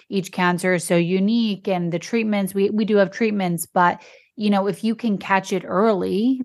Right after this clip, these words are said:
then your, the best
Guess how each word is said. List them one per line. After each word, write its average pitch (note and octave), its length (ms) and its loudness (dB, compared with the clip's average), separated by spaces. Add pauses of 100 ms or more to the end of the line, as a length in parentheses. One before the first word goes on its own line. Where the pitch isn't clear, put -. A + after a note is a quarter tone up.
then F#3 520 0 (420)
your, F#3+ 840 2 (160)
the F#3+ 140 -4
best F#3+ 400 0